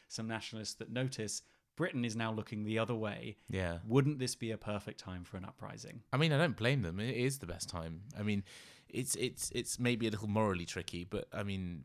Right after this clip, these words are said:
Speaker 2: go for it. I mean
Speaker 1: It's, it's very tricky because you've now got this army you're setting up to, to fight against is now being filled out by your countrymen, and not just the Unionists, who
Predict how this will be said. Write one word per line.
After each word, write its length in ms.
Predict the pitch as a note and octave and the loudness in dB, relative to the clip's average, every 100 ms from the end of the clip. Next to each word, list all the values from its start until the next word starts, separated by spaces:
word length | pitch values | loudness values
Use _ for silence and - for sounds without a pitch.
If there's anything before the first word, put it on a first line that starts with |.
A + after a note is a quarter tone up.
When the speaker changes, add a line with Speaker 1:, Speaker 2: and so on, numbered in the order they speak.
| - | -6
Speaker 2:
go 140 | - A2 | 0 0
for 160 | - C#2+ | 0 -6
it. 140 | - A#2+ | -6 -6
I 40 | |
mean 140 | C2+ F#2 | -4 0
Speaker 1:
It's, 180 | D3+ - - - | 0 -2 -6 -4
it's 160 | D#3 | -4
very 380 | D3 C3+ C#3+ C3 | 0 4 4 4
tricky 280 | - G2+ A2 | 0 -4 -6
because 380 | G#2+ A#2+ G#2+ - | -4 0 0 -2
you've 240 | C#3 B2 A2+ | -4 -2 0
now 300 | B2 B2+ A#2+ | 0 0 0
got 300 | A#2 A2 - _ _ C3 | -2 -2 -4 _ _ -8
this 220 | A2+ - A#2 | -6 -2 0
army 260 | A#2+ C3+ | 2 4
you're 300 | A#2+ A2+ A2 G2+ - - _ _ _ - - C3+ | 4 2 2 -2 -12 -20 _ _ _ -20 -16 -12
setting 420 | - - C3 C3+ | -6 -4 -2 0
up 140 | A#2 - | -2 -2
to, 240 | A2+ G#2+ | -2 -2
to 160 | - G2+ | -4 -6
fight 260 | - A2+ | -2 -2
against 460 | - - A2+ - - _ _ _ - | -2 -8 -8 -8 -10 _ _ _ -4
is 180 | B2 A2 | -2 0
now 200 | A#2 A2+ | 0 0
being 240 | A2+ A2 | -2 -2
filled 340 | G#2+ A#2+ A2+ G#2+ | -2 -2 -2 -4
out 220 | G#2+ - | -6 -6
by 120 | G2+ | -6
your 160 | G2 F#2+ | -4 -4
countrymen, 540 | G#2 G2+ - - - | -4 -4 -6 -10 -6
and 160 | A#2 A#2+ | 0 2
not 200 | C#3 C#3 | 2 0
just 240 | C3+ - | -4 -4
the 80 | A2+ | -2
Unionists, 680 | A2 F3 C#3 A2+ A2 - - | 0 2 2 2 -2 -8 -6
who 280 | A2+ A2 | -4 -4